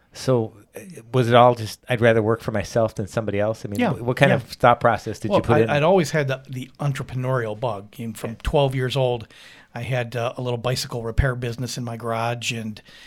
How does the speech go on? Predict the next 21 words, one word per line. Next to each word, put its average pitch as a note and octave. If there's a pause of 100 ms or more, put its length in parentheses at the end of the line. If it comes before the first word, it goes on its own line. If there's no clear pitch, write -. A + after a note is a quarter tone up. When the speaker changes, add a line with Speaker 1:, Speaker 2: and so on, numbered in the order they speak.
(160)
Speaker 2:
and, A#2+
uh, A#2 (120)
I C#3 (720)
don't C3+
know B2
if A#2+
I A#2+
should -
admit B2+
this C3
or A#2
not, A#2+
but A2+ (380)
I C3
would A#2+
scavenge D3
the B2
neighborhood C3
on A2 (220)
garbage C3+
day D#3+